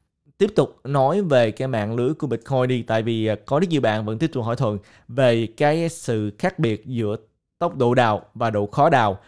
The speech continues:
Có rất nhiều những cái sự hiểu lầm liên quan tới tình hình của Trung Quốc như vậy đây, thì độ khó đào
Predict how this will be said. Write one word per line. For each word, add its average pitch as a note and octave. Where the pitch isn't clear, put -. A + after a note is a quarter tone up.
Có D#3+
rất F#3+
nhiều C3+
những A#2+
cái C#3+
sự B2
hiểu B2+
lầm A#2+
liên B2+
quan A#2+
tới C#3
tình A#2+
hình G#2+
của B2
Trung C#3
Quốc E3
như C#3+
vậy A2
đây, B2
thì A#2+
độ G#2+
khó C#3+
đào G#2